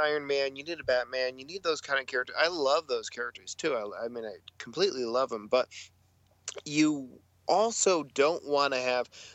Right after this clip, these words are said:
that's why I like Captain America and I like, um, and I like Superman because, uh, you need to have them to sort of prop up the tent.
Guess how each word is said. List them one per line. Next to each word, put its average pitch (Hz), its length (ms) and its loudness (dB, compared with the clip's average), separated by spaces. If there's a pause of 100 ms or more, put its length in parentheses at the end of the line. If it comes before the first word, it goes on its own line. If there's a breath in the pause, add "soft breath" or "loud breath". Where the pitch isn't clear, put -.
(120)
that's - 240 2
why 233 100 4
I 208 40 4
like 151 320 2
Captain 147 480 -2
America 120 480 0
and 123 100 0
I 120 80 0
like, 120 440 -2
um, 107 340 -4 (800 soft breath)
and 131 120 4
I 127 120 4
like 123 460 2 (140)
Superman 120 760 0
because, 127 580 2 (1200 soft breath)
uh, 131 40 6
you 147 300 0
need 220 240 0
to 185 100 4
have 143 320 2
them 135 260 2
to - 140 -8
sort 151 220 2
of - 120 -6
prop 151 300 2
up 135 160 -2
the 117 100 -12
tent. - 460 -6